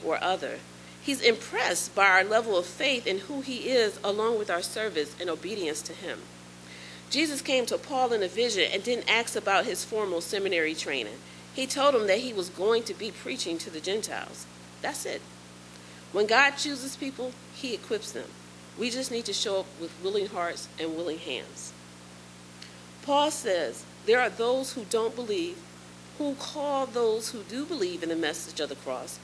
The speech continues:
and the salvation foolish." But the reality is, they are the ones who are foolish. Just in the verses prior to today's text,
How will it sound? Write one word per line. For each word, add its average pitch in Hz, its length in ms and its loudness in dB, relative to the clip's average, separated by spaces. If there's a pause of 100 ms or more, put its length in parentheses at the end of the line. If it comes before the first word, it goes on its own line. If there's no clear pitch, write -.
(240)
and 262 200 6
the 277 60 2
salvation 156 640 0 (280)
foolish." - 540 -4 (1120)
But 196 120 -2
the 208 100 0
reality 202 640 2
is, 131 240 -8 (720)
they 202 160 4
are 175 180 0
the 170 120 -4
ones 139 540 -8 (280)
who 160 120 -4
are 139 100 -2
foolish. - 600 -8 (880)
Just 208 200 -4
in 262 100 0
the 202 80 0
verses 185 400 -2
prior 190 360 -2
to - 180 -8
today's 165 520 -4
text, - 380 -6